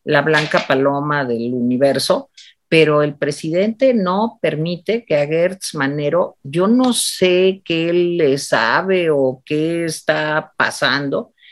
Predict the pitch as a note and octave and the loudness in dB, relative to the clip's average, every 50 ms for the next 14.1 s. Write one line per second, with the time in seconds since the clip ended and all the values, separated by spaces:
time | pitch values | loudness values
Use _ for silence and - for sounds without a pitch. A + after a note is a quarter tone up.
0 | - _ _ - - D#3 D#3 C#3+ C#3+ C#3 C#3 C#3 C#3 C#3 - - - C3 C3+ C3+ | -20 _ _ -4 0 2 2 4 4 4 4 2 0 -2 -4 -4 -4 -4 -4 -4
1 | - - C#3+ C3+ - D3+ D3 C#3+ D3 D#3+ F#3 - C4 C4+ - - - F#3 F3+ E3+ | -6 -6 -6 -6 -4 -4 -4 -4 -4 -4 0 0 0 0 0 0 4 6 6 6
2 | D#3+ D#3 D3 D3 - E3 D#3 D3+ D3+ D3+ D#3 D#3+ E3+ G3+ C4+ F4 - _ _ _ | 6 2 0 -2 -4 -6 -4 -2 -2 -2 -2 -2 -2 -2 -4 -6 -8 _ _ _
3 | - - _ - - D3+ D3 D3 - - E3+ D#3+ E3 E3 F#3 F3+ F3+ - - C3+ | -20 -20 _ -14 -10 -8 -8 -6 -2 0 0 0 0 0 -2 -2 -2 -4 -6 -6
4 | C3+ C3+ _ _ _ _ _ _ - B2 B2+ C3 C3+ D3 E3 E3+ E3 - - D3 | -6 -6 _ _ _ _ _ _ -6 -4 -2 0 0 0 -2 -2 -4 -4 -4 -2
5 | C3+ C3+ C3 C3 C3 - - _ - F#2+ A#2+ A#2+ G2+ D#2+ D#2 A2+ B2 C3 C3 - | 0 0 -2 -4 -8 -16 -20 _ -10 -6 -4 -2 -2 -2 -2 -2 -4 -4 -4 -8
6 | - F3+ F3+ F#3 F#3 E3+ D#3 D3+ D3+ D3 - - E3+ D#3 D#3 D#3 D#3 D3+ D3 - | -8 -6 -2 0 2 4 4 2 2 0 0 2 2 4 4 2 0 -2 -4 -6
7 | - B2+ B2+ B2+ B2+ C3 D3 D3 D#3+ E3 E3 E3 - - C#3+ D3 D3+ - - - | -4 -2 -2 0 0 0 0 2 2 2 0 0 0 0 0 0 0 -2 -2 0
8 | D3+ C#3+ D3 D3 C#3+ - C#3+ C3+ C3 C3 B2+ - - - - D#3+ D#3 D#3+ E3+ E3 | 0 2 2 2 2 0 -2 -2 -2 -8 -10 -8 -8 -4 0 2 2 2 2 0
9 | B2+ C#3 D#3+ D#3 - - G#3+ G#3+ G#3 - A3+ A3 _ - G#3+ G3 F#3 F#3+ G#3 G#3+ | -2 -4 -4 -6 -2 -2 -2 -2 -2 -4 -8 -6 _ 2 4 4 4 4 2 2
10 | A3+ G#3+ E3 D#3 - - D3+ C#3+ - E3+ D#3 D#3+ E3 F3+ F#3 F3 C#3+ B2+ - - | 2 0 -2 -2 -2 -6 -6 -4 0 2 2 2 2 2 0 -2 -4 -4 -4 -2
11 | - D#3 D3+ D3+ D3+ E3 E3+ D#3+ D3+ C3+ C3+ D3 D3 D3 D3+ - F3 D#3+ D3+ C#3+ | 0 2 2 2 2 2 0 0 0 -2 -2 -4 -4 -6 -4 -6 -6 -4 -4 -2
12 | C3+ C3+ C3 C#3+ D#3 E3 D#3+ C#3 C#3+ D#3 E3 E3+ E3+ - D#3+ C#3 A2+ - - D3 | -2 -2 -2 -2 -2 -2 -2 0 0 0 0 0 -2 -2 -4 -4 -4 -2 -4 -4
13 | C3+ C3 - - C#3+ C#3 C#3 D3+ D#3 D#3+ F3+ F3 - - D#3+ D3+ D#3 D#3 D#3+ D#3+ | -4 -4 -4 -4 -4 -4 -2 -4 -4 -4 -4 -4 -2 -2 0 2 2 2 0 0
14 | - | -4